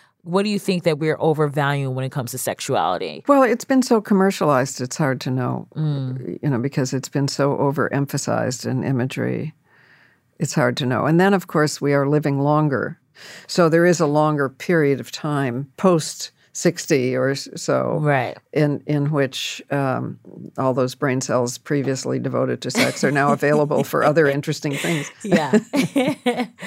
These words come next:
Speaker 1: Okay. So what is, like, an ideal sort of situation?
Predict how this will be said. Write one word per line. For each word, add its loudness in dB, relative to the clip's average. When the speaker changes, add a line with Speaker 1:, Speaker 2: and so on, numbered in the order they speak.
Speaker 1:
Okay. 2
So 2
what 4
is, -2
like, 2
an 2
ideal 2
sort 0
of 2
situation? -2